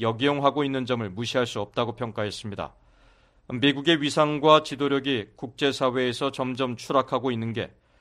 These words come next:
한국의 대중 경사론에 기여하고 있다는 겁니다. 서울의 한 외교 소식통은 비오에이에 여러 요인에도 불구하고 문재인 정부가 이번 방중을 통해 너무 급격하게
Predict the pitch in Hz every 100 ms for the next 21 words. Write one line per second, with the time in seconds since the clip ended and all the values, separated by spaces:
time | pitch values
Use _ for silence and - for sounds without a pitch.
0 | _ - 117 131 123 120 135 - 120 123
1 | 143 139 - 127 123 127 123 127 120 92
2 | - 127 127 120 117 131 - 113 104 101
3 | 101 80 - _ _ _ _ _ _ _
4 | - 165 151 156 160 147 135 151 156 143
5 | - 151 156 135 131 131 131 95 78 _
6 | _ _ _ 110 127 156 143 139 139 139
7 | 151 135 120 123 123 120 92 _ _ _
8 | - 131 139 147 139 143 135 151 139 143
9 | 113 - 120 123 139 131 - 127 110 -
10 | _ _ - 110 127 139 123 _ 143 131
11 | 160 139 143 139 123